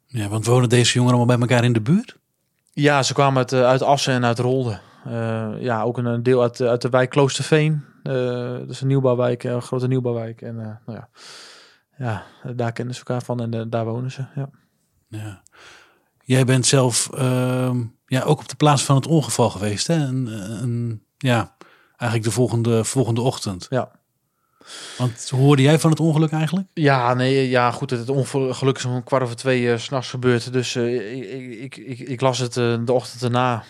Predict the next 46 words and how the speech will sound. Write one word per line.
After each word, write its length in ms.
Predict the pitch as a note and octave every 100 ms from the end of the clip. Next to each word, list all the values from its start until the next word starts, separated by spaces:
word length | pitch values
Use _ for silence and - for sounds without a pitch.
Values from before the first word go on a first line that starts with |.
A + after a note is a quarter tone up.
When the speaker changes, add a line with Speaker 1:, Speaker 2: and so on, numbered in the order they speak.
| - _ _ _ _ _ _ _ -
Speaker 2:
En, 160 | - B2+ A#2
eh, 280 | A2+ A2 A#2
nou 180 | A#2+ G#2
ja, 200 | G2 -
eh, 320 | C3 A#2 A2 A2+ _ _ - - - _ _ _ -
en 180 | B2
dan 100 | B2
op 60 | A#2+
een 40 | A2+
gegeven 80 | C3
moment 160 | A#2
komt 200 | B2+ B2
ook 120 | B2
de 120 | A#2 C3+
update 280 | B2 B2+
dat 180 | B2 B2
er, 240 | B2+ A#2+ A#2
eh, 200 | A#2+ C3
iemand, 280 | B2+ A#2+
eh, 180 | B2 A#2
bij 180 | A#2 A#2
is 120 | A#2
overleden, 540 | B2+ A#2 A#2+ C3+ C3 A2
bij 160 | A#2
omgekomen. 640 | A#2+ C3 - A#2 A2 A2 A2
En, 220 | A#2 A#2
eh, 180 | A2+ G#2+
nou 80 | A2
ja, 160 | G#2 A2+
dan, 240 | A#2 A#2
eh, 140 | A#2 A2+
ben 200 | A#2+ A#2
ik, 140 | A#2
eh, 300 | - - - - _
ik 160 | F3 B2+
ben 260 | B2+ B2
naartoe 240 | A#2 A#2 C#3
gereden, 420 | - B2+ B2 A#2+
ben 140 | A#2+
uitgestapt, 520 | A#2+ B2 - B2 A#2+ -
eh, 80 | A2
heb 160 | A2+
daar 100 | A2+
een 60 | B2
beetje 200 | A#2 A#2+
rondgekeken. 760 | B2+ - - B2 A#2+ A2+ A2+